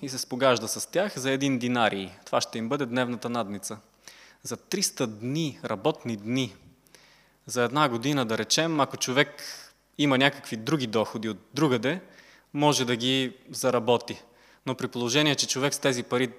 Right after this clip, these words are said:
си купува храната и се грижи за всичките си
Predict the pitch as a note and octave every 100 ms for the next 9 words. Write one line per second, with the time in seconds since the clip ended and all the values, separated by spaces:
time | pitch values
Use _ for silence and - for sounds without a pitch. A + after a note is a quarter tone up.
0 | - - - - - C#3 B2 B2 A2+ B2+
1 | - A2+ A#2 - - - - - _ -
2 | - A2 A2 C3+ A#2+ G#2+ A2+ G#2+ G2+ -
3 | - _ _ _ _ _ C3+ A2+ - C3
4 | - A2 - A2+ G#2 G2+